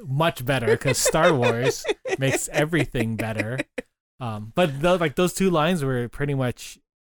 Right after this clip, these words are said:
Speaker 1: they're in ninety-six thousand, and they're right at the beginning. And there, there are a couple other lyrical changes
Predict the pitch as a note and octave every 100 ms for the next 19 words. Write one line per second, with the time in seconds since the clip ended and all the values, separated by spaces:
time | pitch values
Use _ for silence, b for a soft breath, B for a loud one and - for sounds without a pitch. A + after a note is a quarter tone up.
0 | - D3+ D3+ C#3 C3+ B2 B2+ - A2+ A2+
1 | G2+ G2 G#2 _ _ _ _ - A#2+ B2+
2 | A2+ G2+ A2 D3 D3 A#2 A2+ A#2 G#2+ G2
3 | G2+ - - C#3+ F3 F3+ G3+ F#3 E3+ -
4 | E3 C3+ A#2+ C3 A#2 A#2 A#2 A#2+ A2 A2+
5 | G#2+ A2+ G#2+ -